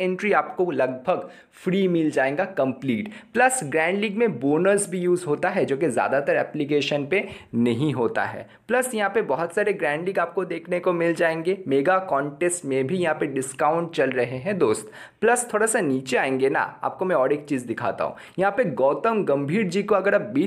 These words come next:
करते हैं तो तीन टाइम कैश, मतलब दस रुपये से ज्वाइन करेंगे, तीस रुपये लेके जाएंगे। अगर आप लो इन्वेस्टर हैं तो भी यहाँ पे खेल सकते हैं, अगर आप हाई इन्वेस्टर हैं तो भी आपका काफ़ी ज़्यादा पैसा बचने वाला है।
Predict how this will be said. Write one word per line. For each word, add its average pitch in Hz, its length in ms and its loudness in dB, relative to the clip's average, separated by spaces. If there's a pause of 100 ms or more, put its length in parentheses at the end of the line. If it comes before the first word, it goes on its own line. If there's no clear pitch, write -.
करते 165 320 2
हैं 202 240 -4 (120)
तो 208 80 0
तीन 240 560 0
टाइम 196 340 2
कैश, 160 500 -2
मतलब 175 340 -2
दस 180 240 2
रुपये 190 240 2
से 190 120 2
ज्वाइन 165 260 0
करेंगे, 165 500 -2 (300)
तीस 202 300 2
रुपये 143 240 2
लेके 123 280 2
जाएंगे। 107 360 -4
अगर 220 260 0
आप 214 120 0
लो 160 200 4
इन्वेस्टर 196 540 0
हैं 202 260 -4
तो 160 140 4
भी 185 160 2
यहाँ 190 140 2
पे 190 100 -2
खेल 185 260 0
सकते 175 320 -4
हैं, 202 160 -2 (220)
अगर 156 140 2
आप 170 120 0
हाई 170 280 0 (120)
इन्वेस्टर 139 540 0
हैं 131 300 -2 (220)
तो 156 160 4
भी 185 180 -2
आपका 160 260 0
काफ़ी - 460 -6
ज़्यादा 151 260 2
पैसा 139 380 0
बचने 131 340 0
वाला 123 260 2
है। 151 160 -4